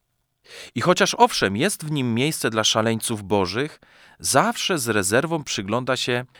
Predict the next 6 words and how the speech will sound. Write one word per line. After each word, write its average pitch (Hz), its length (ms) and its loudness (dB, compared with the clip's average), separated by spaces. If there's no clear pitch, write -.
restrykcyjnemu 127 1000 -2
radykalizmowi, 131 920 -2
kiedy 107 200 -2
na 104 120 2
przykład 107 400 -2
ktoś - 280 -4